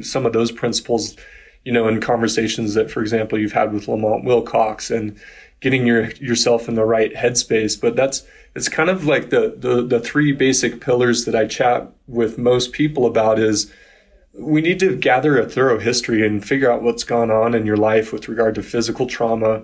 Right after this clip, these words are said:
chemical trauma, and emotional trauma. 'Cause if we ignore any one of those things, you're kind of missing a huge aspect of the human experience. And so if someone's coming into a situation where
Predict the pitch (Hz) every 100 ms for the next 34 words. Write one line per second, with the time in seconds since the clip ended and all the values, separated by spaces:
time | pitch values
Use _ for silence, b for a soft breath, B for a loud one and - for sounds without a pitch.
0 | - - 147 139 127 107 120 113 110 107
1 | 107 110 131 123 110 - 113 104 104 -
2 | 110 117 139 131 117 151 139 117 110 107
3 | 127 107 104 98 - 147 117 101 101 -
4 | b b b 120 120 147 139 113 117 -
5 | 113 110 104 101 - - 120 113 110 -
6 | 110 - 104 104 127 113 104 101 - 120
7 | 131 107 104 - 113 110 120 113 110 -
8 | 123 135 123 107 98 - 117 110 113 113
9 | 104 - 123 117 117 117 117 110 110 104